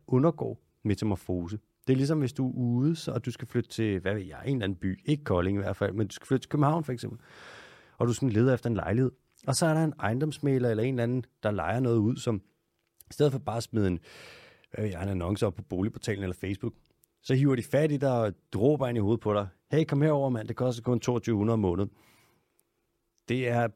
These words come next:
bakterierne får simpelthen larverne til at undergå metamorfose, og lande der og vokse op. Og det er ikke fordi, at bakterierne skal spise de her larver, eller det, det er ikke fordi, at de sådan,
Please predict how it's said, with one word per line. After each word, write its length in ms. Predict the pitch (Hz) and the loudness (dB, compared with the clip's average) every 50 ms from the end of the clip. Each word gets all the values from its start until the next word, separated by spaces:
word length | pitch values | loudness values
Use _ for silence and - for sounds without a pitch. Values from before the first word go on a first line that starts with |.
| _ _ _ | _ _ _
bakterierne 600 | - 127 - - - - 170 156 151 160 160 147 - - _ _ _ _ | -4 -4 -4 -2 0 0 0 2 2 -2 -2 -4 -4 -10 _ _ _ _
får 120 | - 131 | -8 -6
simpelthen 600 | 113 - - - 170 - - 151 131 120 120 123 120 _ _ - | -6 -6 -4 -6 -6 -6 -6 -4 -2 -2 -2 -4 -6 _ _ -10
larverne 500 | - 90 87 78 80 85 101 117 127 120 | -6 -4 -2 -2 -2 -2 -4 -4 -6 -6
til 140 | - - 120 | -6 -6 -8
at 60 | - - | -6 -2
undergå 400 | - 113 120 147 151 - 120 113 | 0 2 2 2 2 0 -2 -2
metamorfose, 760 | 113 110 - - 107 101 92 - - 123 131 143 147 147 156 - - _ _ - | -2 -2 -2 -4 -4 -6 -4 -2 -2 0 0 0 -2 -4 -8 -12 -14 _ _ -2
og 120 | - 113 | 0 0
lande 480 | 110 101 92 95 101 123 151 147 - 131 | 2 2 2 2 2 2 2 0 0 -2
der 120 | 110 117 117 - _ _ _ _ _ | -2 -4 -4 -8 _ _ _ _ _
og 200 | - 120 113 90 | 0 0 0 0
vokse 340 | 104 98 90 - - - 85 | -2 -4 -4 -4 -6 -6 -4
op. 180 | 80 85 95 - _ _ _ _ _ _ _ _ - | -4 -4 -6 -6 _ _ _ _ _ _ _ _ -4
Og 140 | 113 92 - | -4 -2 0
det 60 | 98 | -2
er 20 | |
ikke 120 | 98 - - | -2 -2 -4
fordi, 180 | 185 165 147 | -4 -4 -4
at 100 | 110 92 | -4 -4
bakterierne 380 | - 101 98 - 110 101 98 90 | -4 -6 -4 -4 -4 -4 -4 -6
skal 160 | - - 87 | -8 -10 -12
spise 460 | - - - 101 98 120 165 196 - | -12 -10 -8 -4 -2 -2 -2 -2 -4
de 120 | - 156 143 | -4 -4 -4
her 100 | 131 117 | -4 -2
larver, 420 | 113 101 92 92 95 110 120 120 | -4 -4 -4 -2 -2 -2 -2 -2
eller 180 | 107 95 87 - - - - - - - - - - - - - _ _ _ _ _ _ - | -2 -4 -6 -8 -10 -14 -20 -20 -20 -20 -20 -20 -20 -20 -20 -20 _ _ _ _ _ _ -20
det, 160 | - - - | -20 -20 -20
det 120 | - - - | -18 -14 -12
er 40 | 113 | -10
ikke 100 | 117 113 | -10 -6
fordi, 200 | - 170 156 127 | -4 -2 0 0
at 140 | 110 - - | 0 -2 -2
de 100 | 110 95 | -6 -6
sådan, 340 | - - - - 120 110 | -6 -8 -6 -4 -4 -4